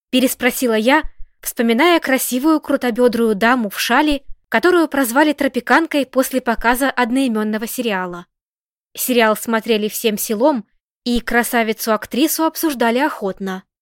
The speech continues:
Потом эта кличка как-то незаметно прилипла к Антонине.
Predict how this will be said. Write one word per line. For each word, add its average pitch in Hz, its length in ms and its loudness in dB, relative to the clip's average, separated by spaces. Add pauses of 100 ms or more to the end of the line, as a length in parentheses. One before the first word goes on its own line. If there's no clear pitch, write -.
(220)
Потом 277 460 0
эта 320 240 0
кличка 277 500 -4
как-то 294 300 -2
незаметно 262 640 -4
прилипла 254 520 -4
к - 100 -6
Антонине. 190 640 -6